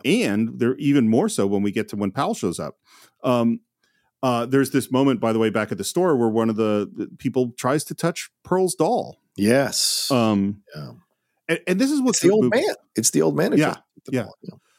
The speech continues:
Speaker 1: Which is a perfectly, you know,
Speaker 2: Yes.
Speaker 1: grown-up thing to do. Like, "Oh, look at your cute, cute doll." But what's, what good movies do is good movies make you hyper aware of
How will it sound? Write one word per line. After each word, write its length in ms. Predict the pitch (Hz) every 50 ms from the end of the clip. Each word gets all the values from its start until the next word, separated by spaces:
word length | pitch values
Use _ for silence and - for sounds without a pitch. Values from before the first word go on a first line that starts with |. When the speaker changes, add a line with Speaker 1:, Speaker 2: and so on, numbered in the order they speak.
| _ _ _
Speaker 1:
Which 160 | - 359 339 -
is 120 | 294 -
a 40 | 277
perfectly, 760 | - - - 226 240 - 269 - - 170 160 143 139 135 - -
you 100 | 226 320
know, 200 | - 87 - -
Speaker 2:
Yes. 320 | 214 240 247 - - - 175 151
Speaker 1:
grown-up 380 | - 143 151 151 147 156 147 -
thing 180 | - 165 165
to 80 | - 196
do. 160 | 190 359 381 -
Like, 200 | 127 123 135 -
"Oh, 120 | 320 403 370
look 180 | 269 202 -
at 100 | 220 185
your 100 | 196 190
cute, 300 | 185 - - 202 202 -
cute 200 | - - 180 170
doll." 180 | 190 202 214 180
But 180 | 135 139 - -
what's, 200 | 135 143 - - 139 - - 240 -
what 380 | 143 135 135 139 185 170 117
good 200 | 110 180 269 269
movies 320 | 254 214 185 147 127 110 -
do 380 | - 110 95 82 71 - - _ _ _ _ _ -
is 120 | - 113 104
good 280 | - - 156 185 196
movies 320 | 202 180 156 135 139 - -
make 160 | 123 110 -
you 80 | 113 101
hyper 380 | - - - 143 143 - 143 127
aware 320 | 117 110 113 107 101 95
of 100 | 87